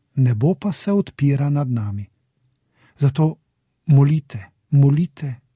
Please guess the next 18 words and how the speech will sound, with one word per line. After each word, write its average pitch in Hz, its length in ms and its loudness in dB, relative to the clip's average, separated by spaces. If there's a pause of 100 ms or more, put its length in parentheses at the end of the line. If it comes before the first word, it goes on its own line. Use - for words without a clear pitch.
(120)
in 139 240 2
molite. 120 520 -2 (1080)
Kot - 220 0
je 180 120 4
Jezusova 208 440 0
molitev 190 440 2
uresničila 160 760 0
nov 190 280 4
odnos 147 680 0 (440)
med 127 200 0
očetom 139 540 -2
in 123 120 0
sinom, 117 560 -4 (640)
ki 143 120 0
je 139 140 4
izkušnja 147 560 -2
Svetega 139 480 -4
Duha, 131 460 -4